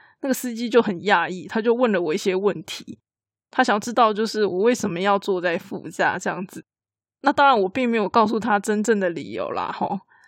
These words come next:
可是呢，就是你可以从他在问你，然后跟你讲话的那个语气，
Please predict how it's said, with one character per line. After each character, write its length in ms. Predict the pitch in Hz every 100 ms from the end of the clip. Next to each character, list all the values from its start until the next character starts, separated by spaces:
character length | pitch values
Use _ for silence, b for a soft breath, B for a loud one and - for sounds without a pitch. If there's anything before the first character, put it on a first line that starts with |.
| b
可 120 | -
是 140 | 202 302
呢， 320 | 254 233 247 _ _
就 100 | -
是 160 | 294 302
你 160 | 233 190
可 160 | 302
以 60 | 269
从 300 | - 202 214
他 360 | - 247 247 b b -
在 160 | 262 - -
问 280 | 277 233 190
你， 160 | 165
然 100 | 170
后 160 | 185 226
跟 180 | 208 240
你 100 | 214
讲 200 | 196 165
话 160 | 226
的 60 | 196
那 100 | 196
个 140 | 190 180
语 160 | 170
气， 340 | - - 185